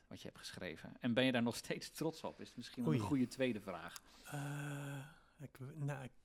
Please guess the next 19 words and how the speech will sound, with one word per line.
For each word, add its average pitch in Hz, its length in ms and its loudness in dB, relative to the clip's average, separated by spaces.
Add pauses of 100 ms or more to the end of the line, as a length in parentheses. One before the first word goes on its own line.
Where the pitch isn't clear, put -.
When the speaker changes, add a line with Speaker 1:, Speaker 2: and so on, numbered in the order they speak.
(120)
Speaker 2:
weet 151 220 0
het 131 100 -2
niet 135 240 2
meer 117 380 -2
zeker. 131 800 -2 (1600)
Ik 123 180 -6
weet 135 300 4
wel 160 300 2
dat 135 160 -4
ik - 240 -6
ooit, 139 480 -6
hè, 147 140 -8
ik 175 120 -8
was 165 140 -4
dus 143 140 -4
al 135 120 0
in 123 80 -2
het 123 120 -8
cabaret 131 560 -4